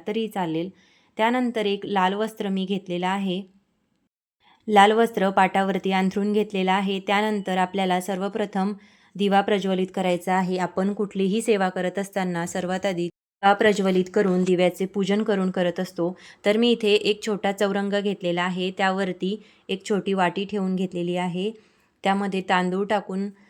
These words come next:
त्यामध्ये हळदी, कुंकू वाहून घेतलेला आहे आणि नंतर त्यावरती दिवा लावून घेतलेला आहे. दिवा आपण तसाच ठेवायचा नसतो, त्याखाली आपण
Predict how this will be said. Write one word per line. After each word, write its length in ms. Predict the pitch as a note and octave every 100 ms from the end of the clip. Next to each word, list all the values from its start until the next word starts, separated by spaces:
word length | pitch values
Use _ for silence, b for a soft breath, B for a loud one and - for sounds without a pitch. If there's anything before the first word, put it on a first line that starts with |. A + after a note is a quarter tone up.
| b -
त्यामध्ये 340 | F#3 F#3 F3
हळदी, 420 | F3+ F#3+ F3 F#3
कुंकू 440 | F3+ G3 F#3 F#3 F#3
वाहून 340 | F#3 F3 F#3
घेतलेला 420 | F#3 F#3 F3+ F3
आहे 220 | F3+ F3 F3+
आणि 280 | G3+ G3
नंतर 360 | G#3+ G3 F#3 F3
त्यावरती 480 | F3+ F3 E3 D#3+ G#3
दिवा 280 | G#3 F#3+ F#3
लावून 280 | F3 F3 F3
घेतलेला 420 | F3+ F3 E3 E3
आहे. 240 | E3 D#3+ D#3 b b b b F#3
दिवा 240 | G#3 A3+
आपण 280 | A3 G#3+ G#3 G#3
तसाच 320 | G3 G#3+ G#3
ठेवायचा 400 | G3+ F#3 F3+ F#3+
नसतो, 340 | G#3 G3 G3
त्याखाली 440 | G3 F#3+ F#3+ F#3+ F#3+
आपण 360 | F3 F3 F3+